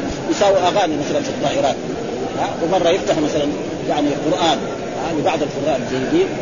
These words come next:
لأنه سفر، إيه؟ ست ساعات راكب في الطائر، يطفش الإنسان ست ساعات، خمس ساعات، يمكن كمان عشر ساعات. ها؟ فجابوا القرآن ويجيبوا أغنياء ويجابوا، ويجيبوا أناشيد وغير ذلك من هذا النوع. أول كان الناس يركبوا على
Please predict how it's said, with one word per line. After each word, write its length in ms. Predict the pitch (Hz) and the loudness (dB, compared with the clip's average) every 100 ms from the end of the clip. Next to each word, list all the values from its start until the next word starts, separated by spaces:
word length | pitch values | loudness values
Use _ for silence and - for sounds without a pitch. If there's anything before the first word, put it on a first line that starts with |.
| - - 131 | -6 -4 -2
لأنه 180 | 156 165 | 0 2
سفر، 300 | 214 196 190 | 2 2 2
إيه؟ 140 | 180 170 - | 2 0 -2
ست 240 | 220 - 202 | 0 2 2
ساعات 260 | 180 170 190 170 | 2 2 0 0
راكب 220 | 175 160 151 | 0 0 -4
في 20 | |
الطائر، 340 | 143 165 135 - - - 254 | 0 0 0 -2 -6 -4 -2
يطفش 420 | 359 - 254 180 | -2 2 0 0
الإنسان 420 | 151 151 147 156 - - | -2 -4 0 0 -2 -2
ست 300 | 185 - - | -4 -4 0
ساعات، 260 | 147 160 160 | 2 2 2
خمس 300 | 170 165 147 | 0 0 0
ساعات، 300 | 165 143 165 165 - - | 0 2 2 0 -4 -4
يمكن 360 | 170 - 180 175 | -2 0 2 2
كمان 120 | 170 | 2
عشر 300 | 160 175 160 139 | 0 0 0 2
ساعات. 280 | 147 160 147 - - - - - 165 - 156 180 | 2 2 -2 -4 -8 -8 -8 -6 -6 -6 -4 0
ها؟ 260 | 233 233 - - | 2 2 0 2
فجابوا 680 | 208 214 214 202 226 208 202 214 180 | 4 4 4 4 2 2 0 0 -2
القرآن 440 | - 170 175 247 240 - - 233 | -2 0 2 2 2 -6 -4 0
ويجيبوا 360 | 226 240 202 | 0 2 2
أغنياء 480 | 190 196 175 208 208 | 2 2 2 2 4
ويجابوا، 400 | 185 156 196 175 196 | 2 2 2 0 0
ويجيبوا 420 | 175 139 123 127 | 0 0 0 0
أناشيد 380 | 160 156 - 196 170 | 2 2 2 0 2
وغير 220 | 160 156 156 | 0 0 2
ذلك 200 | 156 139 - - | 0 0 -6 -6
من 80 | 247 | 0
هذا 220 | 277 302 | 2 2
النوع. 240 | 240 202 165 175 175 180 - - 233 | 2 2 0 -2 -4 -4 -4 -2 2
أول 180 | 185 175 | 2 2
كان 120 | 202 | 2
الناس 200 | 170 190 | 2 2
يركبوا 380 | 180 175 202 190 | 0 0 0 0
على 100 | 165 | 0